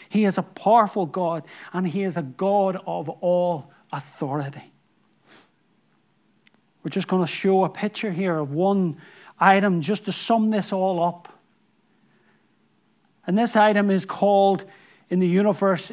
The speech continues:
sometimes it's called the E-, it's called the Eagle Nebula. And it's sometimes called the Pillars of Creation.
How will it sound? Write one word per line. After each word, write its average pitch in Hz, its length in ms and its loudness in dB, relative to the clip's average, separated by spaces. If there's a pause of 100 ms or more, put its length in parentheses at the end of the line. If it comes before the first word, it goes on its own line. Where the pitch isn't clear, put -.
sometimes 214 480 -4
it's 175 100 -8
called 185 220 -4
the 175 160 -8
E-, 226 240 -4
it's 190 120 -12
called 214 280 -2
the 208 160 -6
Eagle 220 280 -2
Nebula. 180 600 -2 (1900)
And 180 360 -2
it's 175 240 -8
sometimes 208 460 -4
called 180 440 -2
the 156 60 -10
Pillars 180 540 -4 (100)
of 170 220 -6
Creation. 156 640 -8